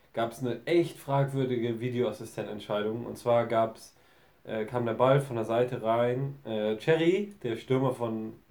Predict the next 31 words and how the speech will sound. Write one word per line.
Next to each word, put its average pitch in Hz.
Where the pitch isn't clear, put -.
Cagliari, 120
geht 123
in 113
der 113
Defensive, 117
also 104
der -
Ball 98
kommt 113
von 110
Brescia, 110
ähm, 98
geht 131
zum 123
Kopfball, 139
verpasst 143
den 131
Ball 147
und 135
direkt 139
hinter 185
ihm 131
kommt 127
der 123
Brescia-Spieler 120
an 110
den 110
Ball 120
und 117
köpft 151
ihn 143